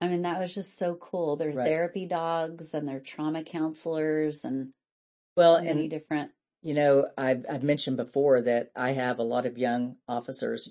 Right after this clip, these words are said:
Speaker 2: young into the field and just young.
Speaker 1: Young in age, yeah.
Speaker 2: Yes, chronologically.
Speaker 1: Some of 'em you're like,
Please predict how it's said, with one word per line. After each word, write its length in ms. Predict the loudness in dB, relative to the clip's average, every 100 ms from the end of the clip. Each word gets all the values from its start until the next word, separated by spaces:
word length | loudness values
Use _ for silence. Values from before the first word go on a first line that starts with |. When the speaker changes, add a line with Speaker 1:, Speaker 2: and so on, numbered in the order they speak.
| -14
Speaker 2:
young 420 | 2 4 6 2 0
into 280 | -2 -2 -8
the 80 |
field 480 | -6 -2 0 0 -2 -4
and 340 | -4 -4 -6 -14 _
just 260 | -6 -6 -6
young. 280 | -2 2 6
Speaker 1:
Young 100 | 6
in 100 | 6
age, 360 | 4 2 -2 -4
yeah. 180 | -2 4
Speaker 2:
Yes, 260 | 4 4
chronologically. 920 | 2 2 4 2 0 -2 -2 2 2
Speaker 1:
Some 200 | 6 6
of 100 | 8
'em 140 | 8 6
you're 140 | 6
like, 280 | 2 0 -4